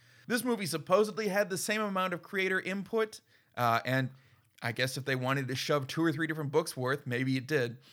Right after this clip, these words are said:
But it was clearly a push-pull situation between the director and the producer. There's,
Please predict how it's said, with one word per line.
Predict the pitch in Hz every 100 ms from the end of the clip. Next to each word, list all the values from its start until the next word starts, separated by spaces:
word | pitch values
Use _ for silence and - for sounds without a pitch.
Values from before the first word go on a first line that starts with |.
| - -
But | 135 143
it | 143
was | 151
clearly | - - 160 165 185 180 170
a | 139
push-pull | - 165 147 - 165 143
situation | - 131 131 123 123 127
between | 131 - 135 123 113
the | 120 107
director | 117 123 131 131 135 120
and | 123 117
the | 113
producer. | - 120 117 117 113 - 98
There's, | 117